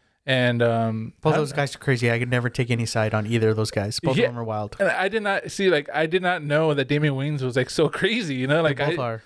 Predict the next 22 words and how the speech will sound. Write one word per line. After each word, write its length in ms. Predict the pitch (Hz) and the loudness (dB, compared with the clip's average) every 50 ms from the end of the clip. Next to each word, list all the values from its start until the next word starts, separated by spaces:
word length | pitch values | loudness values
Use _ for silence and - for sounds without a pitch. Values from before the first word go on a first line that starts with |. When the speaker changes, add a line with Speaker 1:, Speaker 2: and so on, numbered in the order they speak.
| _ _ _ | _ _ _
Speaker 1:
yeah, 180 | 175 190 196 175 | -2 0 0 2
I 20 | |
didn't 140 | 180 185 175 | 0 0 -2
know. 100 | 175 180 | 0 0
I, 200 | 151 147 160 180 - | 0 0 0 -2 -2
I 80 | 147 165 | -2 0
always 220 | 175 185 180 175 - | 0 0 0 0 0
thought, 140 | 175 175 | 2 2
like, 140 | 160 139 139 170 | 2 2 2 2
"Oh, 100 | 165 156 | 2 2
yeah, 140 | 147 135 127 | 2 0 0
he 120 | - 151 | 0 0
was 200 | 147 147 135 120 131 | 2 2 2 0 0
an 120 | 127 131 | -2 0
asshole." 300 | 127 127 131 147 151 147 | 0 0 2 2 2 2
Speaker 2:
No, 140 | 143 139 139 | 2 2 0
this 140 | 151 160 156 | -2 -2 -2
dude's 220 | 185 190 156 - | -2 -2 -2 -4
crazy 400 | - - 175 156 156 156 139 151 | -4 0 0 2 2 0 -2 -4
too, 220 | 143 - 165 156 135 | -4 0 0 0 2
though. 260 | 123 113 113 113 117 - | 2 2 0 0 -2 -2
Speaker 1:
Yeah. 240 | 185 196 202 196 | 0 2 2 2